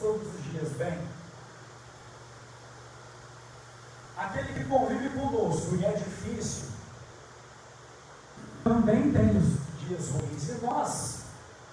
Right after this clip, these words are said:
quando gostamos de ter esses dias compreendidos, por que não compreendermos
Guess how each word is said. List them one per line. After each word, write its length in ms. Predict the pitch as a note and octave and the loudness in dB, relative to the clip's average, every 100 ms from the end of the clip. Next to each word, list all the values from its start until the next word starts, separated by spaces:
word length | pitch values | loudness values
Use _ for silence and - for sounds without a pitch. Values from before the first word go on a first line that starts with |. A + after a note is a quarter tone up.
| - - - | -20 -20 -2
quando 260 | A#3 A#3 A#3 | 2 2 4
gostamos 840 | A#3 - - - C#4 D#4 D#4 C4 | 6 6 2 2 8 8 8 2
de 60 | - - | -2 -2
ter 340 | B3+ A#3+ A3+ | 2 2 2
esses 320 | B3 A#3 F3 | 0 -4 -6
dias 280 | - A3 G#3+ | -4 -2 -2
compreendidos, 1160 | C4 C#4 - A#3+ A3 - B3 C#4+ C#4 - - - - - - - | -2 -4 -2 0 0 -2 -6 -6 -8 -10 -10 -12 -14 -16 -18 -10
por 160 | - E4 | -4 -2
que 120 | F4+ | 0
não 440 | F4 C4 A3+ - - - - - - - - - - A3+ | 0 0 0 0 -2 -4 -8 -10 -10 -10 -10 -10 -6 0
compreendermos 1040 | A3+ A3 G#3+ G3+ E3+ F#3 G3+ E3+ - | 4 6 8 8 8 6 6 8 8